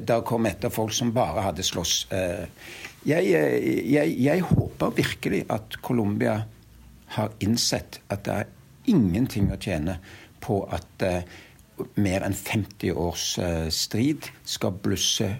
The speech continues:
opp igjen. Faktisk burde de lære av at hundre og femti tusen mennesker, ser vi i Flyktninghjelpen,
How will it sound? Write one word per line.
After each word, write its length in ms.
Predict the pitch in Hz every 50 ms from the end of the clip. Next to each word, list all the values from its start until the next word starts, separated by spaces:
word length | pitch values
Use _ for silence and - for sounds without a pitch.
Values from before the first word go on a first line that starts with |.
| - - - -
opp 240 | 98 - - -
igjen. 320 | - 104 117 - 226 233 185 - - - - - - - - -
Faktisk 880 | - - - - - - - 165 - - - - 139 117 - - - -
burde 300 | - 123 95 78 - -
de 100 | 107 113
lære 320 | 113 110 90 71 76 117
av 320 | 113 - 92 98 98 95 - - -
at 380 | - 95 - - - - - - - - - - - - - - - - - - - - - - - - - - - - -
hundre 320 | - - 92 90 95 95
og 20 | -
femti 480 | - - 98 95 98 - - - 101 101 -
tusen 580 | - - 143 143 - - - 120 90 73 71 - - - - - -
mennesker, 680 | - - 101 85 76 - - - - 190 233 - -
ser 320 | - - - - 98 92 90
vi 160 | 85 95 95
i 80 | 98 95
Flyktninghjelpen, 720 | - 87 87 - 101 98 95 90 80 - - 143 143 139